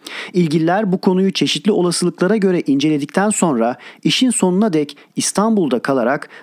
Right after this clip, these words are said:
namus ödevini yapmaya karar vermişler. Sadrazam Salih Paşa bile bile bu duruma yol açmaktaymış. Onun için hükümeti düşürmeye çalışacaklarmış.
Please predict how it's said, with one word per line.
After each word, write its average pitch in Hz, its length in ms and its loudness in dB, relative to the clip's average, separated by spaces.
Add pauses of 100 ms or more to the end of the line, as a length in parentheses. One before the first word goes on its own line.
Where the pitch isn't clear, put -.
namus 165 380 0
ödevini 165 360 2
yapmaya 147 480 -2
karar 123 300 0
vermişler. 95 540 -2 (880)
Sadrazam 170 580 0
Salih 165 340 0
Paşa 180 440 0 (220)
bile 170 260 0
bile 185 280 2
bu 190 100 0
duruma 185 260 2
yol 143 160 0
açmaktaymış. 113 800 -2 (200)
Onun 214 180 2
için 240 280 2
hükümeti 185 500 2
düşürmeye 180 420 0
çalışacaklarmış. 107 1000 -2